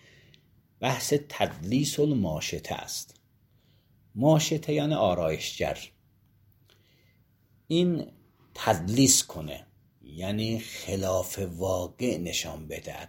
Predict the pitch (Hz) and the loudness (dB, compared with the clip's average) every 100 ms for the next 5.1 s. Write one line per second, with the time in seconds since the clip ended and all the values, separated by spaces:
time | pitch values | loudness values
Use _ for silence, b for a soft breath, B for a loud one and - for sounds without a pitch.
0 | - - 143 127 110 95 90 90 90 90 | -16 0 4 4 2 -4 -4 -6 -4 -6
1 | 85 B B B B B - 107 98 90 | -8 B B B B B -8 -2 -2 -2
2 | - - 60 90 - - 113 98 90 82 | -6 -12 -6 -6 -4 -2 0 0 -2 -4
3 | 92 90 78 90 117 107 87 85 80 78 | -2 -6 -4 -2 0 0 -2 -4 -6 -6
4 | 90 92 117 - 156 151 151 131 147 151 | -6 -4 -6 -4 -4 -2 -2 0 -2 -2
5 | 151 | -6